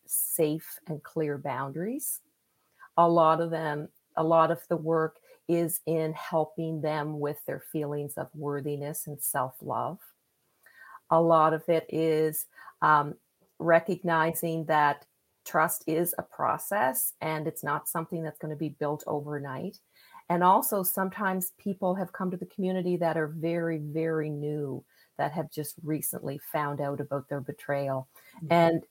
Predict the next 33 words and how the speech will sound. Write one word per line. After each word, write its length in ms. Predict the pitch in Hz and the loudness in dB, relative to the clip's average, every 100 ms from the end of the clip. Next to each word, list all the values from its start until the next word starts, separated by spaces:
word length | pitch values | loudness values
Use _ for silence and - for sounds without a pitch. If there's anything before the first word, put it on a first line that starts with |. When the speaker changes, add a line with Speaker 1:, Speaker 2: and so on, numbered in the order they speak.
| - | 0
Speaker 1:
in 140 | 175 | 2
that 240 | 170 185 196 | 6 4 4
particular 480 | 220 185 175 147 - | -4 -2 -2 -2 -2
instance, 540 | 147 - - 156 - | -4 -6 -6 -4 -2
they're 140 | 175 196 | 0 0
not 180 | 196 - | 0 0
necessarily 640 | 175 180 - 160 156 147 - | -2 -4 -2 -2 -2 -4 -4
thinking 480 | 180 185 - 147 143 | -2 -2 -2 -6 -6
about, 320 | - 143 143 - _ _ - - - | -2 -2 -2 -6 _ _ -20 -12 0
you 140 | 165 | 2
know, 220 | 156 139 | 4 2
necessarily 680 | 131 165 - 165 - 160 156 | 2 0 0 -2 2 4 2
the 80 | 151 | 0
building 420 | - 175 160 151 | 2 4 4 0
of 160 | 139 - | -6 -10
trust. 440 | - 170 - - | -2 -2 -2 0
They 180 | 165 170 | 0 0
just 280 | 165 160 - | -2 -6 -6
need 300 | 151 151 143 - | -6 -6 -6 -8
to 280 | 165 156 151 | -4 -4 -4
be 200 | 151 143 | -4 -2
able 180 | 147 151 | -2 -2
to 80 | 131 | -2
get 140 | 147 | -4
out 100 | 139 | -2
of 120 | 139 151 | -4 -2
bed. 340 | 143 135 123 _ _ _ _ _ _ _ | 0 0 -2 _ _ _ _ _ _ _
And 340 | - 156 156 151 | -2 0 -2 -2
so 720 | - 165 151 151 147 143 - | 0 4 4 6 4 0 -2
it 200 | 156 - | -4 -4
could 300 | - 170 151 | -6 -4 -4
just 380 | - 147 - - | -2 -2 -4 -4
be 400 | 160 147 147 | -2 0 -2